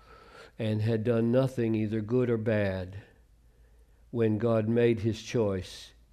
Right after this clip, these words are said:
"The older will serve the younger." And that's explicitly the point. The point is to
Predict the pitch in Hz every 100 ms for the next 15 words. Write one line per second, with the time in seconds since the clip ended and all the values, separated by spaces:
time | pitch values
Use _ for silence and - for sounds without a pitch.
0 | - 107 110 104 101 95 - 107 - 120
1 | 101 90 101 92 87 87 - _ - _
2 | _ _ _ 98 98 113 - - - -
3 | - - 127 165 160 - - 110 110 110
4 | - - 104 - - - - - 143 151
5 | - - - - _ _ _ _ _ _
6 | _ _ - - - _ _ - _ -
7 | - - - - 156 165 151 143 131 -
8 | - 127 110